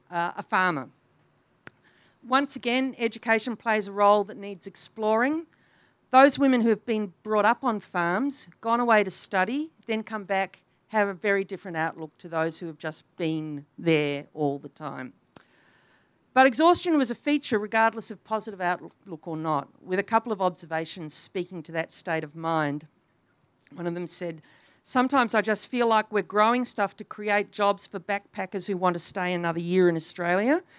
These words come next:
Um, another one says, "The truth is, if you have a good year these days, it's because one of your neighbours has had a bad year, and it's hard to be community-minded in those circumstances."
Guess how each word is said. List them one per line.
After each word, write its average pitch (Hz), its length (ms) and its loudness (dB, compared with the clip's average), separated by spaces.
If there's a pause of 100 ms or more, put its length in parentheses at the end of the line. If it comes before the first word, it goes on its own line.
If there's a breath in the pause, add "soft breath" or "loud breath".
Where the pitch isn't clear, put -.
(680 soft breath)
Um, 208 540 6
another 202 320 4
one 196 140 4
says, 208 280 2
"The 220 80 -6
truth 294 340 2
is, 240 280 2
if 208 100 -4
you 214 80 -10
have 233 180 2
a 226 40 0
good 294 320 0
year 185 240 2
these 165 260 0
days, 175 380 -2
it's - 140 -10
because 190 360 -2
one 202 180 2
of 208 120 -4
your 185 100 -6
neighbours 180 460 -6
has 190 100 -10
had 202 180 0
a 208 40 -2
bad 220 400 4
year, 151 240 -4
and 147 100 -6
it's - 140 -14
hard 214 380 2
to 240 60 -10
be 208 160 -10
community-minded 175 1040 -2
in 151 200 -6
those 156 260 -2
circumstances." 156 1200 -10